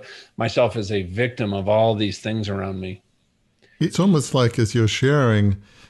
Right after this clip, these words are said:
Speaker 2: it's interesting you put it in the introduction, because it's a prologue to your whole book, 'cause you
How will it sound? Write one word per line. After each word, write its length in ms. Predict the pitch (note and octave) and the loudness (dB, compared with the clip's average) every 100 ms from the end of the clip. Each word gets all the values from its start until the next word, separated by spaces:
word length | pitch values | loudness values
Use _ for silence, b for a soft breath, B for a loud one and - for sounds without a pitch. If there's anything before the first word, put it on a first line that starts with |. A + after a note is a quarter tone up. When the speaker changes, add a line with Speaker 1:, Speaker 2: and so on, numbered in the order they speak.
| B _ - | B _ -2
Speaker 2:
it's 380 | A#2 - - - _ | -2 -2 -10 -18 _
interesting 420 | - D3+ - - A2 | -2 -2 -2 0 2
you 80 | |
put 220 | G#2 C3+ A#2 | 2 2 4
it 80 | G#2+ | 4
in 120 | G#2+ | 4
the 120 | G#2+ | 4
introduction, 840 | G2 F2+ G2+ A#2+ - G2+ F#2+ F#2 - b b - | 2 2 2 0 0 -2 0 -2 -6 b b -6
because 320 | A2+ A2+ G#2 | -2 0 2
it's 240 | C3+ G#2 | 0 0
a 60 | A2 | -2
prologue 720 | - C#3 E3 C3+ G2+ G2 G2 | -2 0 2 4 4 2 0
to 100 | - | 0
your 160 | G#2 F#2 | 2 2
whole 220 | A2 F#2+ | 2 2
book, 380 | G2 A2+ - - B B B _ | 2 0 -4 -14 B B B _
'cause 280 | - G#2+ G2 - | -2 0 0 0
you 300 | A#2+ A#2 | 2 2